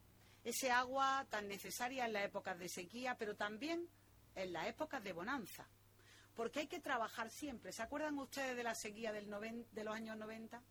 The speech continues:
Pues eso es lo que pasó. El gran error de Andalucía en esos años fue paralizar las obras hidráulicas, no seguir haciendo obras hidráulicas. Esto es fundamental para nuestra agricultura, pero también es fundamental para el agua en boca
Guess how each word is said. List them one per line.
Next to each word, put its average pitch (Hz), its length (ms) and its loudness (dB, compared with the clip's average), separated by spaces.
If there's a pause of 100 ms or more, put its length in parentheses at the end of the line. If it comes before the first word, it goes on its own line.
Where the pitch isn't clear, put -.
(800)
Pues 247 140 -4
eso 285 80 -2
es 262 60 -2
lo 247 80 -2
que 233 100 -4
pasó. 220 340 -10 (140)
El 208 160 -4
gran 320 280 0
error 226 520 0 (300)
de 185 80 -2
Andalucía 180 720 0 (360)
en 190 120 -4
esos 233 260 -2
años 214 380 -2 (340)
fue 294 440 0 (120)
paralizar 220 840 4 (340)
las 151 200 -6
obras 277 220 -4
hidráulicas, 240 520 -4 (380)
no 247 120 -4
seguir 285 400 0
haciendo 185 400 -4
obras 160 200 -4
hidráulicas. 151 560 -6 (840)
Esto 269 240 0
es 359 100 -2
fundamental 254 600 0
para 277 180 -2
nuestra 214 300 -4
agricultura, 185 640 -4
pero 196 180 -2
también 226 380 0
es 339 80 0
fundamental 226 640 -4
para 214 160 -2
el 185 80 -2
agua 254 180 0
en 190 140 -4
boca 214 320 -4